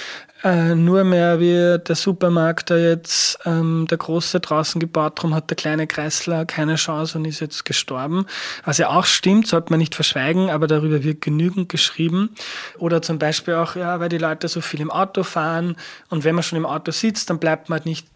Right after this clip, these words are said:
beim Kreisler in der Gemeinde stehen, sondern man ist eh am Weg, dann fährt man einfach in die nächstgrößere Stadt und macht da für die ganze Woche am Einkauf im Einkaufszentrum.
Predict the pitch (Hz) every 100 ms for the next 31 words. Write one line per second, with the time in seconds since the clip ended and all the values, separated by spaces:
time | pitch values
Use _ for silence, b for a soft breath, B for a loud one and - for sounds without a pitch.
0 | - 156 151 147 156 - 156 156 151 143
1 | 156 156 - 156 170 165 170 160 156 151
2 | 143 151 180 175 156 160 160 B B B
3 | B B B 180 170 160 160 165 160 -
4 | - 151 156 156 156 151 156 147 143 139
5 | - - 147 - 143 139 - 135 - 147
6 | 143 139 - 147 143 - 147 131 139 -
7 | 139 139 - 147 143 143 156 156 147 151
8 | 135 135 143 - - 135 - 139